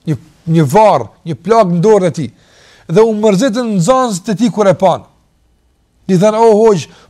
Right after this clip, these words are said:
po na dhim psesh për këtë që të ka dalë në dorën tënde."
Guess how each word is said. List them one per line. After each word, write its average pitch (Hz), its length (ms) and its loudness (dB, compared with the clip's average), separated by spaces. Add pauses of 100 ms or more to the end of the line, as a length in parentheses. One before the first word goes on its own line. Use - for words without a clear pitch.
po 202 100 0
na 202 180 4
dhim 240 420 0
psesh - 440 0 (380)
për 202 200 2
këtë 247 220 -2
që 214 80 -2
të - 100 -16
ka 214 100 4
dalë 190 280 2
në 160 60 -6
dorën 170 280 0
tënde." 139 280 -8